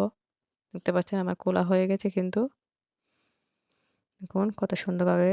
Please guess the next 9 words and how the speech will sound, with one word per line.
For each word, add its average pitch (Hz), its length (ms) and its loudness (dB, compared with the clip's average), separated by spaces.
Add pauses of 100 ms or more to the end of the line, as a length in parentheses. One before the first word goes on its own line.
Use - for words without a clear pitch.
ফাড়াটা 190 380 0
রেডি 180 240 2
হয়ে 180 240 0
গেছে। 180 280 -2 (2000)
তো 196 80 2 (380)
এবার 180 220 0
আমি 180 220 2
নিচের 202 420 4
যে 208 160 6